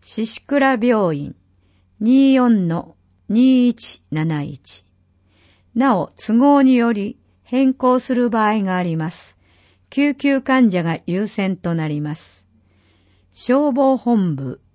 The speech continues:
中央消防署、電話、二四の零一一九、ファックス、二五の八四四八へお問い合わせください。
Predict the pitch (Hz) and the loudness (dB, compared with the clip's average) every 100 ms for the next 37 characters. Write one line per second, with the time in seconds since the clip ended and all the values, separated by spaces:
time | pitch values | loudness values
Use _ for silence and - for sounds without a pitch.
0 | _ - 247 269 262 254 240 226 - 226 | _ -8 -2 0 2 2 0 -2 -2 -2
1 | 214 196 180 170 - 175 160 _ _ _ | -2 -2 -2 -2 -4 -6 -8 _ _ _
2 | _ _ 165 190 202 208 185 175 - _ | _ _ -6 -4 -2 -2 -2 -4 -8 _
3 | _ _ _ _ _ _ 220 269 277 240 | _ _ _ _ _ _ 2 4 4 2
4 | 208 160 156 - - 190 262 262 - - | 2 0 -2 -6 -6 0 2 0 -2 -4
5 | 247 - - _ 160 - - _ 185 160 | -4 -8 -20 _ -12 -12 -20 _ -8 -8
6 | 156 _ _ _ _ _ - 269 _ - | -10 _ _ _ _ _ -4 -4 _ -20
7 | - - - _ _ _ _ _ _ 220 | -14 -14 -14 _ _ _ _ _ _ 2
8 | 277 277 226 254 202 165 151 _ - 196 | 4 4 4 2 2 0 -4 _ -10 -10
9 | - 285 285 254 - 185 240 247 240 240 | -2 0 2 2 0 0 0 0 -4 -6
10 | - 226 247 _ _ - 156 180 160 160 | -2 -2 -2 _ _ -10 -4 -2 0 -2
11 | 156 156 170 160 147 156 156 - 160 | -4 -6 -6 -8 -6 -8 -6 -6 -6